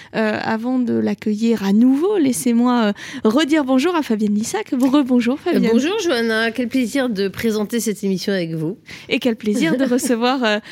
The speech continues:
Speaker 1: notre invité du jour, euh, Grégoire de la Ferté, qui est, euh,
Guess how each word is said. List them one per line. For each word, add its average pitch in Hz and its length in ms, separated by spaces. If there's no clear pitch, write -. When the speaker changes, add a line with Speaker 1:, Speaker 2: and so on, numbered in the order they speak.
Speaker 1:
notre 262 280
invité 240 380
du 220 160
jour, 359 300
euh, 233 200
Grégoire 254 440
de 254 80
la 233 120
Ferté, 294 460
qui 254 240
est, 226 60
euh, 208 60